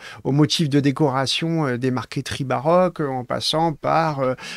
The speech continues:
euh, le, ce que vous voyez apparaître dans les archivoltes à l'entrée, euh, des, enfin, vous voyez,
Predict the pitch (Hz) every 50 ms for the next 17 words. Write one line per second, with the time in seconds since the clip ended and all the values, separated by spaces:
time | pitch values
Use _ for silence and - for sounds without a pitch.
0 | - - - - 65 65 65 65 67 - 65 65 65 - 64 - 123 127 123 117
1 | - - 151 135 135 147 147 143 143 139 127 120 - 139 131 127 131 151 160 170
2 | 180 180 175 - - 131 123 131 127 127 127 127 - - - - - 135 127 139
3 | 143 151 156 160 156 147 - 135 131 123 123 123 123 120 - - - 147 151 151
4 | 147 135 127 123 123 - - - - - - _ 143 131 123 120 127 123 - 139
5 | 135 123 117 127 135 143 147